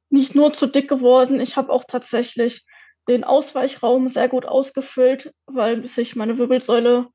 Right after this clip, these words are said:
so schön dahin bewegt hat. Und dann habe ich nach ein paar Wochen mein neues Korsett bekommen.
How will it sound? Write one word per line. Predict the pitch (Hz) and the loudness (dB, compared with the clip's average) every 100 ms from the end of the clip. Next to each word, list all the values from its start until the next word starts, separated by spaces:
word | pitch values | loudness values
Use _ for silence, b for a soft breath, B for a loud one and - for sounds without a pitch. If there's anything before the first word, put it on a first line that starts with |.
| _ | _
so | - 254 | -4 -4
schön | - 254 247 | 0 0 0
dahin | 254 262 | -2 0
bewegt | 254 247 254 262 - | 0 0 0 -2 -10
hat. | 254 - _ | -10 -10 _
Und | - 285 285 285 277 277 - B B _ _ - | 2 4 6 6 4 2 -2 B B _ _ 0
dann | 269 262 262 262 - | 2 4 2 0 -2
habe | 254 254 | -2 0
ich | 247 240 - _ | 0 -2 -20 _
nach | 262 262 | -2 0
ein | 240 | -2
paar | - 247 | -2 -2
Wochen | 226 233 247 | -2 -4 -6
mein | 233 233 | -4 -2
neues | 240 269 277 | 0 -2 -4
Korsett | - 269 285 | -4 -4 -2
bekommen. | 302 294 339 | -6 -4 -2